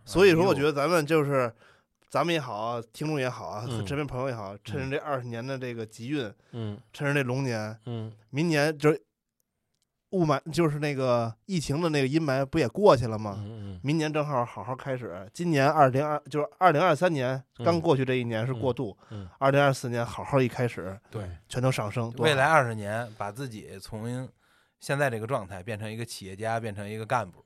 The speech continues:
Speaker 2: 嗯。
Speaker 3: 是不是？大家努力，
Speaker 2: <laughs>
Speaker 3: 二十年很长了，够用了。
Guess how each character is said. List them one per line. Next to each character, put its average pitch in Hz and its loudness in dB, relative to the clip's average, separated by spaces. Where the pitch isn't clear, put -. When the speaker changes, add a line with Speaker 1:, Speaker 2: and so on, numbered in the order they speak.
Speaker 2:
嗯。 101 -6
Speaker 3:
是 - -14
不 202 4
是？ 185 -2
大 135 -6
家 147 -2
努 151 -4
力， 208 0
Speaker 2:
<laughs> 220 -2
Speaker 3:
二 202 6
十 156 -2
年 165 -4
很 - -12
长 131 -4
了， 202 -2
够 208 0
用 196 -2
了。 156 -10